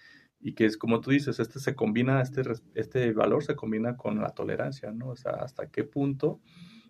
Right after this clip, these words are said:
yo respeto al otro, ¿no? ¿Hasta qué punto yo lo tolero y hasta qué punto también, este, la otra persona me respeta, ¿no? Si tenemos presente, creo que estas situaciones podemos, me imagino, eh, evitar muchos conflictos, además de que podemos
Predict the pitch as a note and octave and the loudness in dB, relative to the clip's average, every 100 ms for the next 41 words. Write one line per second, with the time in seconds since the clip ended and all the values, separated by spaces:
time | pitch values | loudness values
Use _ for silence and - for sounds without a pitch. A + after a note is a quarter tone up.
0 | - - A2+ A#2 B2 - A2+ A2+ A2 G#2+ | -16 -2 4 4 4 2 2 4 2 2
1 | G#2+ G#2 G#2 - - G#2+ A2+ G#2 G#2+ A2 | -2 -4 -4 -6 -6 -4 -2 -2 0 -2
2 | - G#2 A2+ C3+ C3 - - G#2+ - G#2 | -4 -2 2 2 0 -2 -6 -6 -4 -4
3 | G#2+ - A2 - G#2 G#2+ - A2 - - | -4 -4 -6 -2 -2 -2 -4 -8 -4 0
4 | G2 - G#2 - - - - - - - | 0 0 -2 -6 -6 -8 -8 -10 -14 -20
5 | - - - - - A2+ A2+ D3+ D#3 A2 | -20 -20 -20 -14 -4 0 2 2 4 2
6 | G#2 A2+ C3+ C3 A#2 A#2+ - - - - | 2 0 0 -2 -2 -4 -4 -8 -8 -8
7 | - A#2 B2+ - - G#2+ B2 C3 - A2 | -4 -2 -2 -2 -2 0 0 -4 -8 -6
8 | G#2 G2 - A#2+ A#2+ - - - - - | -4 -4 -2 0 0 0 -8 -20 -20 -20
9 | - _ _ _ - - A2+ A2+ A2+ A#2 | -20 _ _ _ -14 2 6 8 6 4
10 | D3 G#3+ B2 - G#2+ - - - - - | 2 2 -2 -2 -4 -2 -2 -2 -4 -6
11 | - G#2+ A2 A2 A#2 B2+ C#3 A#2+ G#2+ A2 | -6 0 2 4 2 2 0 -2 0 2
12 | G#2+ B2 C3 | 2 0 -4